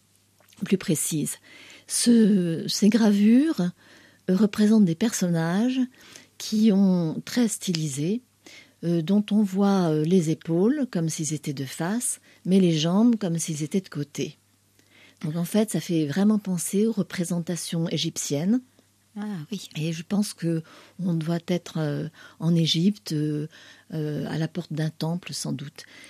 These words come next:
Speaker 1: Mais
Speaker 2: D'accord.
Speaker 1: ce sont des colonnes,
Speaker 2: Mm.
Speaker 1: euh, colossales,
Speaker 2: Ouais.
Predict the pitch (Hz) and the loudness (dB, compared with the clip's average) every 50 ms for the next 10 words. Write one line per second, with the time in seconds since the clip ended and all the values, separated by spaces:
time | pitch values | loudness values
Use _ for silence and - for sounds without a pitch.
0 | - _ _ 170 156 165 165 165 165 - 202 175 151 185 190 180 151 - - 202 | -20 _ _ -6 -2 0 0 0 0 0 -2 -4 -2 0 0 0 0 0 0 0
1 | 175 160 160 175 196 226 247 240 - - _ _ _ _ 214 202 202 202 160 160 | 0 2 2 2 2 2 2 2 0 -4 _ _ _ _ -6 -6 -4 -4 -2 -2
2 | 151 156 156 - - - 254 208 185 - - - 139 135 160 185 208 247 - _ | -2 -2 -4 -4 -2 0 2 2 2 0 0 -4 -4 -4 -4 -4 -4 -6 -8 _
3 | _ _ _ - 196 | _ _ _ -6 -4